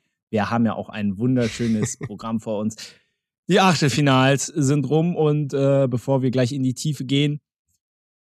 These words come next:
Speaker 1: so, so allgemein hatte ich so, wenn man sich alle Spiele, wenn man alle Spiele mal zusammennimmt, war ich so ein bisschen enttäuscht. So wahrscheinlich von den Ma-, äh, von vielen Ergebnissen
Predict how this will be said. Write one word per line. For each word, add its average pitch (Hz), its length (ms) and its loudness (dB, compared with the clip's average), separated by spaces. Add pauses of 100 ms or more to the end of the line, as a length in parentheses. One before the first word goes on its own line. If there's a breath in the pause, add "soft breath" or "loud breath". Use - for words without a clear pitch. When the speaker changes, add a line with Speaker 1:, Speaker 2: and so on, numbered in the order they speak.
(920)
Speaker 1:
so, 151 280 -2
so 143 200 -2
allgemein 180 760 0
hatte 175 220 -2
ich 170 240 -2
so, 165 380 0
wenn 156 120 -4
man 160 260 -6
sich 156 380 -6 (160)
alle 240 260 2
Spiele, 147 420 2
wenn 143 100 2
man 156 140 0
alle 202 160 2
Spiele 185 260 0
mal 165 280 0
zusammennimmt, 135 720 -2 (380)
war 165 120 0
ich 220 80 0
so 226 80 0
ein 190 80 0
bisschen 190 280 -2
enttäuscht. 120 1000 -6 (1120)
So 147 460 0
wahrscheinlich 165 380 -2
von 165 120 -2
den 156 120 0
Ma-, 147 260 -2
äh, 143 220 2
von 139 200 -4
vielen 220 280 0
Ergebnissen 202 960 -4